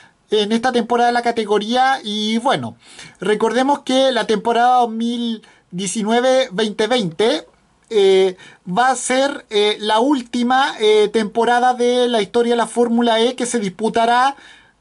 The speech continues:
eh, como una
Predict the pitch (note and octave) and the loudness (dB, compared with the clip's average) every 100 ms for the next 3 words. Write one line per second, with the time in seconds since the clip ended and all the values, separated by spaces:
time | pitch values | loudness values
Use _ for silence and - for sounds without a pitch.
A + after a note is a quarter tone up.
0 | _ - G3+ G#3 G3 F#3+ F#3 _ _ C4 | _ -4 0 4 4 2 -2 _ _ -20
1 | - A3 G#3+ A3 A3 A3+ A#3 A3+ A#3 A3+ | -6 -2 0 2 0 0 0 2 2 2
2 | A3 A3 G#3+ | 2 0 -2